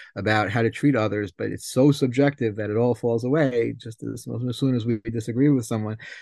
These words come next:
probably should raise some red flags, probably should give us some question. And especially in our culture where sometimes our hashkafic convictions or our cultural convictions are so strong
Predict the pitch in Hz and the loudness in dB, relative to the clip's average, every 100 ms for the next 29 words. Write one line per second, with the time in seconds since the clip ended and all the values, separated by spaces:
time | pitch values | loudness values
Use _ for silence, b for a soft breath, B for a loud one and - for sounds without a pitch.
0 | - - 151 170 160 127 120 113 110 120 | -20 -6 2 4 4 4 0 0 2 2
1 | - 110 101 - 90 95 - 123 113 107 | 0 -4 -4 -4 -6 -6 -4 -2 -2 -4
2 | 101 110 101 - 98 - 101 - 98 B | -4 -4 -4 -6 -8 -6 -6 -8 -14 B
3 | B B 113 113 120 113 - 185 - 117 | B B 0 0 -2 -6 -2 0 0 -2
4 | 101 B B _ 120 135 120 - 113 123 | -2 B B _ 4 4 4 0 2 4
5 | 117 - 120 - 104 98 98 - 117 - | 4 2 -2 -2 -4 -4 -4 -4 -4 -4
6 | 104 101 92 98 95 95 92 101 - 120 | -4 -6 -8 -6 -4 -4 -4 -8 -2 -2
7 | 123 117 110 98 107 - 101 92 - - | 0 -4 -4 -4 -4 -6 -8 -8 -12 -10
8 | 98 95 90 98 - 127 117 104 104 98 | -6 -4 -4 -4 -4 -4 -2 -4 -4 -6
9 | 107 - 95 95 95 117 120 - 131 165 | -6 -8 -8 -8 -4 -2 -2 -2 -2 0
10 | 101 | 0